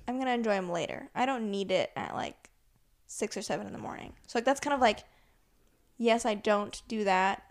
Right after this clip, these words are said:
although I have before. Like, there's been, not before work usually, but, like, if we're going on a road trip and we're leaving in the morning,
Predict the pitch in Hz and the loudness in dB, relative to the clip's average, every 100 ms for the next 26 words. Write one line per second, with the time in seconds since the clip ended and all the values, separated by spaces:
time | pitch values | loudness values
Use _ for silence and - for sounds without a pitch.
0 | _ _ - 220 190 208 208 190 220 - | _ _ -4 0 0 0 -2 -4 -6 -8
1 | - - 240 226 220 220 202 208 - _ | -6 -6 -4 -2 -2 -2 -2 -4 -10 _
2 | _ _ _ _ _ _ - 220 208 214 | _ _ _ _ _ _ -6 2 2 2
3 | - 185 185 196 160 98 - - - 143 | 2 4 4 0 -2 -6 -6 -4 -2 -2
4 | - 190 214 202 190 180 220 - - - | -2 -6 -4 0 2 2 -2 -12 -20 -20
5 | - - - 214 247 262 262 240 214 226 | -20 -20 -4 4 6 6 4 4 4 2
6 | - 262 247 220 208 220 233 226 214 214 | 2 0 0 0 0 0 0 0 0 0
7 | 226 | -2